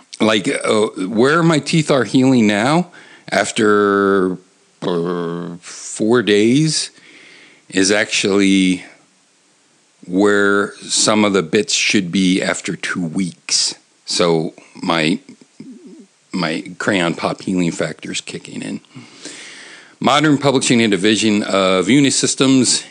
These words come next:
Inc, New York, New York, one zero zero two two. Printed in the U S A, uh, book number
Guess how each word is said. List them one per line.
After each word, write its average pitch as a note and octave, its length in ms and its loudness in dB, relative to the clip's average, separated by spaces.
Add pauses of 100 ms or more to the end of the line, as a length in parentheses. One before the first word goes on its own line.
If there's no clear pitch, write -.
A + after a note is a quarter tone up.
(200)
Inc, - 460 -2 (320)
New G#2+ 140 0
York, G#2+ 340 2
New G2+ 140 2
York, F2 380 2
one G2 280 0
zero F2 320 0
zero D#2+ 320 0
two - 200 -10
two. D2+ 320 -2 (320)
Printed - 280 0
in C3+ 200 4
the F#2+ 300 0 (220)
U C#3+ 200 2
S - 140 0
A, E2+ 380 0 (460)
uh, F2 180 -4
book C#3 240 -2
number G#2+ 460 0